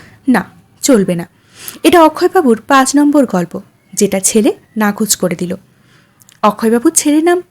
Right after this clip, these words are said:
অঞ্জন, তার বয়স চোদ্দ। অতি বুদ্ধিমান ছেলে, ক্লাসে সে সবসময় ফার্স্ট হয়। পড়ার বাইরে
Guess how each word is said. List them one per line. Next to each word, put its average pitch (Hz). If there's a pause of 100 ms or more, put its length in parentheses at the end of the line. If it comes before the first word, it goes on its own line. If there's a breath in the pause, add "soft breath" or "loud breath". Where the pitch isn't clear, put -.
অঞ্জন, 185 (280)
তার 196
বয়স 185 (160)
চোদ্দ। 180 (680 loud breath)
অতি 359
বুদ্ধিমান 202
ছেলে, 185 (420)
ক্লাসে 190
সে -
সবসময় 359
ফার্স্ট -
হয়। 185 (1300)
পড়ার 190
বাইরে 196